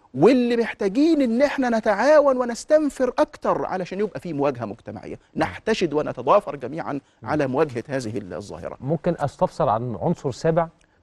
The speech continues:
Speaker 1: طبعًا.
Speaker 2: بعض الناس على مواقع التواصل الاجتماعي اللي بيسعوا لنشر هذه النوعية من الفيديوهات،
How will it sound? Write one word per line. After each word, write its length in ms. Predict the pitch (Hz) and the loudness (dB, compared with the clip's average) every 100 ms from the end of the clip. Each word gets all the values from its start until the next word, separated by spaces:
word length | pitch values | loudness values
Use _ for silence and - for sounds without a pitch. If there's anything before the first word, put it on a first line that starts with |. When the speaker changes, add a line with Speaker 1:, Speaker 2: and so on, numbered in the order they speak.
| - - | -18 -12
Speaker 1:
طبعًا. 200 | - - - _ - | -12 -14 -18 _ 0
Speaker 2:
بعض 240 | 165 196 | 2 4
الناس 340 | 151 151 190 - | 2 2 0 0
على 160 | 127 | -4
مواقع 320 | 123 165 - 135 | -2 -4 -2 -4
التواصل 500 | - 139 170 - 131 | -2 0 -2 -2 -8
الاجتماعي 560 | 123 - 135 170 156 | -6 -6 -2 0 0
اللي 240 | 156 123 123 | -2 -4 0
بيسعوا 580 | 143 196 - 131 123 | 2 2 2 -2 -2
لنشر 440 | 117 127 160 - 127 | -2 0 0 -2 -4
هذه 280 | 113 113 151 | -4 0 0
النوعية 400 | 123 113 123 127 | 0 2 2 2
من 100 | 113 | -2
الفيديوهات، 540 | 101 113 110 123 165 | -4 -2 2 2 2